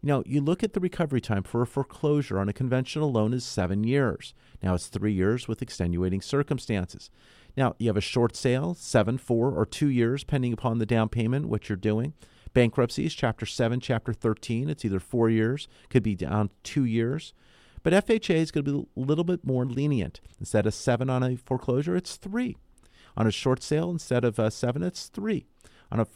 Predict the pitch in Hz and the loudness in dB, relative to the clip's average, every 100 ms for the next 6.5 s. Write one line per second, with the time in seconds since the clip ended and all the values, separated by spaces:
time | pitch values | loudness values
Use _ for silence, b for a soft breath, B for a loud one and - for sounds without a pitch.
0 | - 107 98 120 127 131 - - 139 117 | -6 0 2 2 2 0 -4 -4 0 0
1 | 117 - 131 151 175 - - - 214 120 | -2 -2 -2 0 -2 -6 -10 -4 0 2
2 | 101 113 135 151 147 - 185 170 110 _ | 0 0 -4 -2 -2 -4 -8 -6 -8 _
3 | b b b b 131 117 123 - 120 - | b b b b 0 2 0 0 0 0
4 | 160 180 180 - 214 214 226 202 226 - | 0 0 -2 2 2 2 -2 0 -2 2
5 | 214 262 254 254 170 170 - 180 - 185 | 2 2 0 -2 0 0 -2 -4 0 -2
6 | - - 226 156 | -2 -4 -2 -2